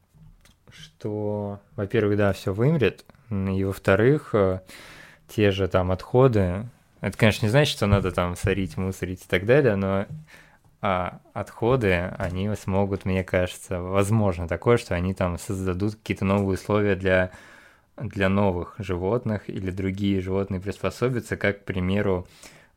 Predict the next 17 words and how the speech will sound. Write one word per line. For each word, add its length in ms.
когда 720
на 100
Земле 400
появились 680
существа, 760
которые 500
начали 680
вырабатывать 760
кислород, 600
то 260
те, 560
кто 240
жил 280
до 280
этого, 460
они 300
погибли 640